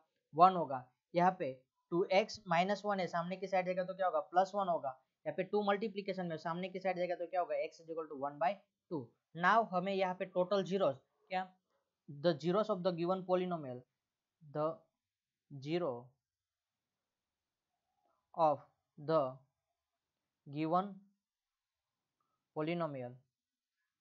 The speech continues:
is, वो क्या हो गए, तो एक तो under root two, second minus under root two given है,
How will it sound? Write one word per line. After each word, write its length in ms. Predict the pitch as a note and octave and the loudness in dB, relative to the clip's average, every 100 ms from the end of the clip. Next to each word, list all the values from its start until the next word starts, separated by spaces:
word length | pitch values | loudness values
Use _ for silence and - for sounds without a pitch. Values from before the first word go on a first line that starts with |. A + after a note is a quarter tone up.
| _ _ _ F5 _ _ _ _ _ _ _ _ F#5 _ F5+ F#5 _ _ _ _ _ _ _ _ _ _ _ - | _ _ _ _ _ _ _ _ _ _ _ _ _ _ _ _ _ _ _ _ _ _ _ _ _ _ _ -6
is, 280 | D#3+ C3 A#2+ _ _ _ _ _ _ _ _ _ _ _ _ _ _ _ _ D3 | -4 -4 -10 _ _ _ _ _ _ _ _ _ _ _ _ _ _ _ _ -10
वो 140 | C#3+ | -8
क्या 200 | C#3+ F3 | 4 6
हो 140 | E3+ | 6
गए, 160 | D3+ D#3+ D#3+ _ _ _ - | 2 -4 -10 _ _ _ -8
तो 160 | D3+ - - _ - | -8 -8 -20 _ -12
एक 160 | D3+ - | -10 -2
तो 140 | D#3+ | 0
under 180 | E3 E3+ | 4 4
root 180 | F3+ F3 F#3+ | 4 0 -2
two, 100 | F#3 F#3 - _ - | -2 -4 -18 _ -10
second 360 | D3+ D3 E3 - - | -8 -4 -6 -8 -8
minus 340 | C#3 D3+ F3 | -4 0 0
under 220 | F3+ F3+ F3+ | 2 2 2
root 220 | F#3 - | 0 -2
two 100 | F#3 E3 | -4 -2
given 280 | F3 F3+ | 0 0
है, 100 | F#3 | -2